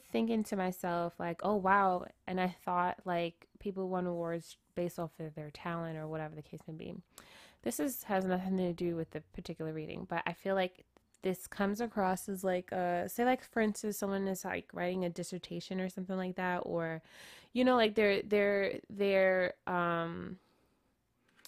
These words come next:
they're writing certain things down in order to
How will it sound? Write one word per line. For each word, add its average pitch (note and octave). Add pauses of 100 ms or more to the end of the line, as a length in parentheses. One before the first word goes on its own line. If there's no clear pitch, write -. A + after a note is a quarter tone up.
(480)
they're G#3+
writing B3
certain A#3
things G3+
down F3
in F3+
order F3
to F3+